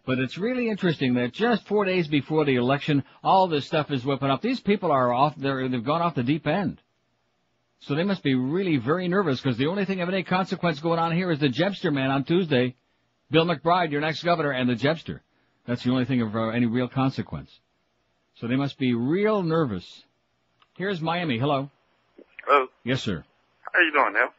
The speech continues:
Speaker 1: Okay.
Speaker 2: Hey, I think, uh, I might have a spy report for you.
Speaker 1: Okay.
Speaker 2: Um, but I'm not sure. But I, I have on a reliable source that the situation you're going through with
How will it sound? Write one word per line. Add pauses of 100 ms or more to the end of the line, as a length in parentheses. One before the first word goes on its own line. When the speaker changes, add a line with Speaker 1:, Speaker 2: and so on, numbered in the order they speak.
(140)
Speaker 1:
Okay. (580)
Speaker 2:
Hey,
I (100)
think,
uh,
I
might
have
a (100)
spy
report
for
you. (140)
Speaker 1:
Okay.
Speaker 2:
Um, (560)
but
I'm
not (140)
sure.
But (140)
I,
I
have
on
a
reliable (160)
source
that
the
situation
you're
going
through
with